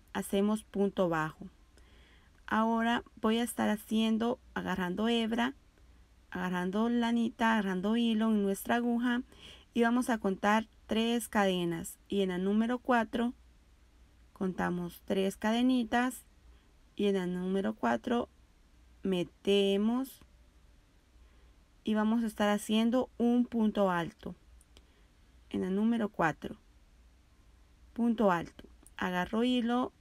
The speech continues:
meto otra vez en el mismo, en la misma cadenita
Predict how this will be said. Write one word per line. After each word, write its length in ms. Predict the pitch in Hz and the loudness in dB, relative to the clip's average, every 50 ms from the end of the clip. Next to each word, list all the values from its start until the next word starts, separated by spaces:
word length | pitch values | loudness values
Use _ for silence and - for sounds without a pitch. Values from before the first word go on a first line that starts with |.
| - - | -12 -6
meto 340 | 190 190 185 180 175 - 190 | -4 -2 -2 -2 -4 -6 -6
otra 240 | 190 - 214 214 214 | -4 0 0 0 2
vez 260 | 220 226 226 220 - | 2 0 -2 -2 -2
en 120 | 214 202 | 0 0
el 160 | 190 175 180 | 0 0 0
mismo, 400 | 185 185 190 196 196 202 208 208 - | -2 0 0 0 0 0 0 0 0
en 100 | 208 208 | 0 0
la 80 | 196 | 0
misma 240 | 185 190 196 202 196 | 2 2 0 0 -2
cadenita 720 | - - 220 233 247 254 254 247 233 220 - 240 240 262 | 0 0 0 2 2 2 2 2 0 0 0 0 0 0